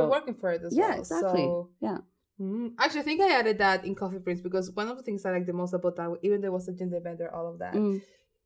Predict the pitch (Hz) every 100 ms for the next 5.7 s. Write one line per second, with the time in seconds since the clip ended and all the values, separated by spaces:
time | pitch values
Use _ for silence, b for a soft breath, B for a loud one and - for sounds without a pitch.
0 | _ - 233 240 254 262 262 233 196 190
1 | 190 190 180 190 185 180 196 - 185 180
2 | - - - 175 185 185 185 190 185 196
3 | 190 202 202 196 185 180 175 175 - _
4 | - 180 175 180 175 180 - _ - 185
5 | 180 180 170 175 170 175 -